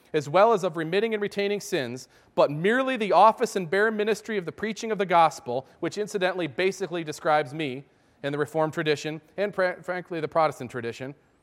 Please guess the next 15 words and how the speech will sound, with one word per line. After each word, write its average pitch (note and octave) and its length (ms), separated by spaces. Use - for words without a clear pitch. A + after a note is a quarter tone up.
What D#3+ 100
does F3+ 120
it F3 40
say G#3+ 200
about G3 220
us? A3 360
"Let F#3+ 200
him G#3 180
be F#3+ 200
accursed. - 640
Let D3 140
him D3+ 80
go D3 160
to D3+ 80
hell." A#2+ 320